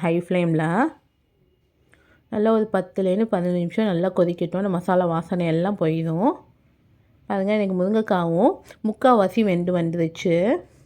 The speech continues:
இப்போ நான் நறுக்கி வச்சிருக்க மாங்காவை சேர்த்துக்குவேன். மீன் குழம்புக்கு மாங்காய் போட்டா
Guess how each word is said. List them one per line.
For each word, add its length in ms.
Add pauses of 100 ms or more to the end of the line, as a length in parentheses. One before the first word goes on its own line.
(340)
இப்போ 300
நான் 160
நறுக்கி 320
வச்சிருக்க 420 (100)
மாங்காவை 520
சேர்த்துக்குவேன். 600 (840)
மீன் 240
குழம்புக்கு 420 (120)
மாங்காய் 400
போட்டா 260